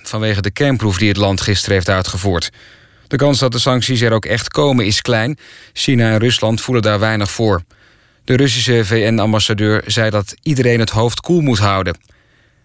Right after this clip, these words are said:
V N-baas Ban Ki-moon noemde de kernproef van Noord-Korea een ernstige aantasting voor de stabiliteit in de regio.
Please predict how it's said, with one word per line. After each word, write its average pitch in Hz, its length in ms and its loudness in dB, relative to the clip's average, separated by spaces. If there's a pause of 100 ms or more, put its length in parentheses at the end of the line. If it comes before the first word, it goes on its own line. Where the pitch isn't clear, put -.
(140)
V - 100 -6
N-baas 139 520 2
Ban 127 220 0
Ki-moon 127 520 2
noemde 147 300 0
de 131 100 0
kernproef 123 500 -2
van 113 160 0
Noord-Korea 101 760 0
een 95 260 -2
ernstige 120 500 0
aantasting 107 720 0
voor 101 140 0
de 98 100 2
stabiliteit 104 680 0
in 98 80 0
de 98 80 2
regio. 101 520 2